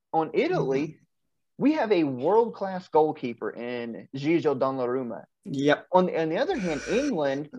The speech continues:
Speaker 2: <clears throat>
Speaker 1: has Jordan Pickford, who is very questionable. We've seen him not be so decisive and be very sketchy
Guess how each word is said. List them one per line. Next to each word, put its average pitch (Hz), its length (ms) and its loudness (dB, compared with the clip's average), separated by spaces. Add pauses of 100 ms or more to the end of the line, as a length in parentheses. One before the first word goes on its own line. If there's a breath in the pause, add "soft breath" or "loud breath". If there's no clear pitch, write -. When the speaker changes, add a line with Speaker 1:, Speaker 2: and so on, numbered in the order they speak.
(120)
Speaker 2:
<clears throat> - 220 -12
Speaker 1:
has 226 360 12
Jordan 160 280 0
Pickford, 135 560 0
who 143 120 0
is 127 160 -2
very 143 460 0
questionable. 113 720 -8 (640)
We've 185 220 2
seen 196 320 -2
him 135 720 -4 (280)
not 139 680 -2
be 147 240 -2
so 143 260 0
decisive 127 880 -4
and 127 340 -8
be 131 200 -4 (120)
very 143 400 4
sketchy 127 680 -4